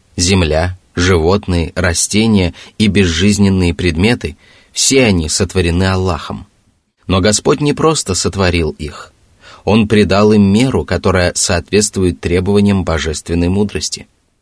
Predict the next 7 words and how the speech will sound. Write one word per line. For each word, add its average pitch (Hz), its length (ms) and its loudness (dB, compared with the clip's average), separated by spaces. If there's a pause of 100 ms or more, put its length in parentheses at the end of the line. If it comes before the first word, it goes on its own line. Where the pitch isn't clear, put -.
(300)
Все 160 240 2
они 135 180 4
настолько 120 560 0
прекрасны, 104 680 -4 (100)
что 101 300 0
благоразумный 98 760 2
человек 87 540 0